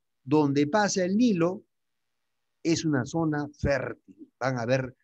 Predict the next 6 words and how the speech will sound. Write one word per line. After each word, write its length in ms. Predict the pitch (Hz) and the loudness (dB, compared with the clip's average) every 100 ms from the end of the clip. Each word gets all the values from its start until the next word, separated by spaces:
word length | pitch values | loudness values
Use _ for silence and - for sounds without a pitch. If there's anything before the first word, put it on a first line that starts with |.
| _ _ | _ _
grandes 800 | 127 160 165 143 117 110 98 120 | -2 -2 -2 -4 -4 -6 -8 -4
valles. 1040 | 123 135 107 92 - - - - - - _ _ - | 0 0 -2 -10 -16 -16 -16 -16 -18 -20 _ _ -12
¿Mm? 140 | 160 180 _ | -10 -12 _
Donde 360 | 208 151 120 | -10 -6 -2
hay 140 | 143 196 | 0 2
agua, 440 | 214 185 185 180 | 2 2 2 0